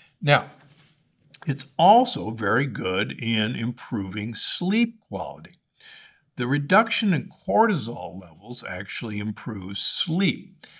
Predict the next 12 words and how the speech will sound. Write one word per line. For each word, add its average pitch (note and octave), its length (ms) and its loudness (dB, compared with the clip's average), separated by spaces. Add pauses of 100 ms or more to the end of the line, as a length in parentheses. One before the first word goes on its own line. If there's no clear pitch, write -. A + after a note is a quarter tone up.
(160)
and C3 140 -2
ashwagandha B2+ 840 2
has A2 200 -2
been A2 200 -8
shown G2+ 460 0
over G2 340 -2
and F#2+ 120 -6
over C#3+ 340 2
again F2+ 440 -10
to G#2+ 200 -6
improve G2+ 560 -4
sleep. - 500 0